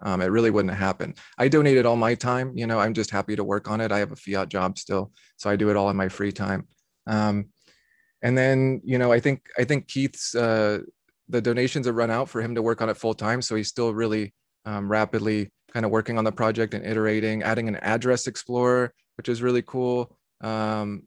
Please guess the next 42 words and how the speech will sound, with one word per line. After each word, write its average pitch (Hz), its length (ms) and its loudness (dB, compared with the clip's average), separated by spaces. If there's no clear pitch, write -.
so - 160 -10
might 110 120 2
be 113 80 0
some 110 160 -4
really 110 180 2
cool, 107 460 -2
you 110 140 -6
know, 101 80 -2
new 107 180 -2
use 107 320 -2
cases 101 400 -2
for 98 140 -6
how 104 60 2
you 104 100 0
use 104 180 -2
an 101 60 -4
address 104 340 0
ex-, - 220 -6
explorer 104 460 0
on, 101 200 2
uh, 101 300 -2
on 101 120 -4
Seed 127 240 -2
Signer 123 300 2
offline. 110 460 0
Um, 107 360 2
and 113 140 -2
then 113 100 0
also 110 280 2
working 110 280 0
on 98 80 0
translation, 98 640 -4
right? 98 180 -2
So 95 120 -4
right 98 160 0
now 98 300 0
he's 110 180 -4
doing, 104 360 0
um, 104 160 -6
spearheading 107 540 2
the 101 60 -2
whole 104 420 0